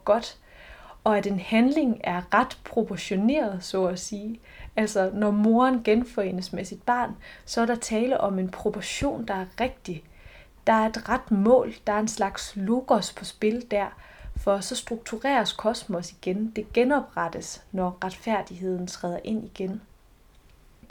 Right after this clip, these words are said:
Så ja, det er stadig de ting, som besidder lys og proportion, der er skønne. Men med skønhed, der refererer vi altså til et meget, meget bredere felt end bare kirkebygningerne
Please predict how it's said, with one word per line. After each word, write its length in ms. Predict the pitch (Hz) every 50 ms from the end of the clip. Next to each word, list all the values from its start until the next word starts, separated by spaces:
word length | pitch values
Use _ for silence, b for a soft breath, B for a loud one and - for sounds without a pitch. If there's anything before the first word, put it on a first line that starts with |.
| B B B B B B
Så 140 | B - 233
ja, 200 | 233 233 240 254 254
det 160 | 269 254 -
er 100 | - 226
stadig 520 | 220 - - - 233 254 285 311 302 302 -
de 80 | 254
ting, 380 | 254 - - 277 269 247 240 226
som 300 | - 226 202 202 196 190 -
besidder 440 | - 208 - - - 208 196 180 175
lys 340 | 190 226 277 277 254 - -
og 160 | - - 180
proportion, 640 | - - - 180 185 - - - 311 311 262 226 - - -
der 80 | - 185
er 80 | 180
skønne. 480 | 180 - - - 196 185 185 202 220 220 - - B B B B B B B B B B B
Men 260 | 220 220 220 214 214
med 120 | 214 214 202
skønhed, 580 | 202 - - 254 269 285 294 - 277 220 214
der 180 | - 220 220 -
refererer 480 | 226 226 - 240 214 - 262 277 277
vi 140 | 226 196 208
altså 260 | 196 190 190 185 -
til 180 | 190 - - 202
et 80 | 196 202
meget, 440 | 190 185 185 190 214 254 277 269
meget 260 | 247 208 185 202 214 220
bredere 520 | - - 190 202 208 226 247 254 240 214
felt 420 | 214 - - 233 226 220 - - - -
end 180 | - 196 196 185
bare 300 | - 190 190 196 214 226 -
kirkebygningerne 920 | - - 226 220 220 226 220 - 196 190 - - 190 185 180 175 170 165